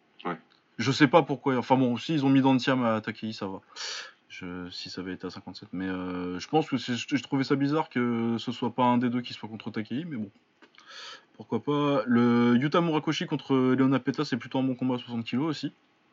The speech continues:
Speaker 2: Et, euh, Kaito Ozawa contre Jao Sawai, ça, ça va être une belle bagarre à la con.
Speaker 1: Ouais. Donc, par contre, ça va bien se rentrer dedans.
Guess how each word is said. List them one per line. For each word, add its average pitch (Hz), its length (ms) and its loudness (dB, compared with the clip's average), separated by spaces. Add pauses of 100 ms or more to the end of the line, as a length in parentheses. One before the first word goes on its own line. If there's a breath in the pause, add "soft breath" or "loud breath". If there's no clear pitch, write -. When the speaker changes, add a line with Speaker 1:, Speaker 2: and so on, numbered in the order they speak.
(1300 loud breath)
Speaker 2:
Et, 107 80 0
euh, 110 640 6
Kaito 160 280 6
Ozawa 175 300 8
contre 151 260 2
Jao 139 200 8
Sawai, 151 280 4
ça, 147 120 0
ça 127 120 -2
va 120 60 2
être 117 140 -2
une 120 100 8
belle 139 120 4
bagarre 135 280 2
à 117 60 6
la 117 80 2
con. 107 160 -10 (640)
Speaker 1:
Ouais. - 120 4 (560)
Donc, 98 200 2
par 82 160 2
contre, 107 140 -4
ça 87 80 4
va 71 60 4
bien 90 160 0
se - 80 -4
rentrer - 220 -4
dedans. - 240 -2